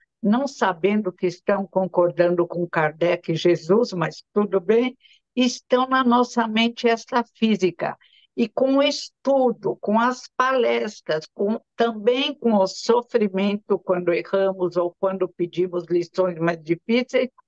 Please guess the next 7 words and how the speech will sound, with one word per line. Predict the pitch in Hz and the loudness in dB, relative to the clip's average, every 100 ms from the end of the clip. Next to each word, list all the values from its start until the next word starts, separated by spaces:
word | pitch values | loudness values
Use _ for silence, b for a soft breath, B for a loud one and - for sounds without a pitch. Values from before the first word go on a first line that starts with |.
| _ _ - | _ _ -2
fazem | 220 226 220 214 | 0 2 0 0
com | 202 202 | -2 -2
que | - 214 | 0 -2
se | - 208 | 0 -4
gravem | 175 208 202 202 165 156 156 | 0 2 2 2 0 -4 0
no | 165 160 - | -2 -2 -2
consciente. | - 175 - 180 160 - - 160 | -2 -4 -2 0 0 -4 -12 -12